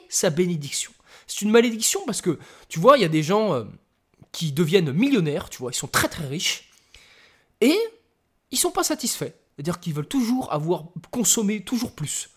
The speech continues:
Toujours plus de drogue, toujours plus de femmes, toujours plus de consommation, de restaurants, de tout, consommer, consommer, consommer. Et au final, ils sont tout aussi malheureux que quand ils étaient pauvres.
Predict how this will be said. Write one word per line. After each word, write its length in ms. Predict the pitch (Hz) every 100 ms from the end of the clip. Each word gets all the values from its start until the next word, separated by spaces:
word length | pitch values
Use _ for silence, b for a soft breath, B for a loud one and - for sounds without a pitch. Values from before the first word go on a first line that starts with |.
| b b _
Toujours 240 | - 185
plus 220 | - 190 170
de 100 | 147
drogue, 400 | - 151 160 180 B B
toujours 300 | - 180 165
plus 240 | - 190 143
de 80 |
femmes, 420 | 151 - 139 175 151 B B B
toujours 320 | 190 160 190
plus 200 | - 214
de 80 | 156
consommation, 800 | - 233 - 156 170 - - 185
de 100 | 147
restaurants, 540 | 143 160 - 147 156
de 100 | 156
tout, 240 | 151 - 175
consommer, 500 | - 190 - 180 190
consommer, 400 | 196 - 180 190
consommer. 400 | 185 - 180 269 B
Et 40 | 196
au 60 |
final, 360 | 196 233 226 226 - B
ils 80 | 226
sont 220 | - 247
tout 300 | 214 - 359
aussi 240 | 233 - 240
malheureux 380 | 202 180 247 285
que 60 |
quand 180 | - 220
ils 120 | 170
étaient 160 | 165 160
pauvres. 320 | - 123 -